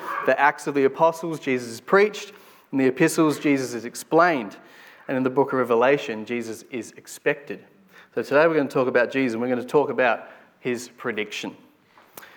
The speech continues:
Also, I don't know, this is just me personally, this may not be all preachers here, but I want you to encourage, I want to encourage you to hold your phone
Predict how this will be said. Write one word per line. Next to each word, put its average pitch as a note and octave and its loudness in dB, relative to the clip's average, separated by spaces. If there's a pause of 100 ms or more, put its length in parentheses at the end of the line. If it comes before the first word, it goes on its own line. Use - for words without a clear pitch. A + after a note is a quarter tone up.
(300)
Also, G3+ 6 (720)
I F3 0
don't A3 4
know, F#3 4
this F#3+ -6
is F3+ -6 (240)
just G#3+ 0
me F3 2
personally, F3 2
this E3 -6
may D#3+ 2
not D3+ 2
be C#3 0
all E3 4 (240)
preachers E3+ 0
here, D3+ 2 (360)
but F3+ 6
I C4+ 6
want F3 0
you E3 2
to D#3+ 2
encourage, C3+ 2
I E3+ 2
want G3 4
to C#3+ 0
encourage D#3 2
you B2+ -2
to A#2 0
hold C3+ 2
your A#2+ -6
phone D#3+ 0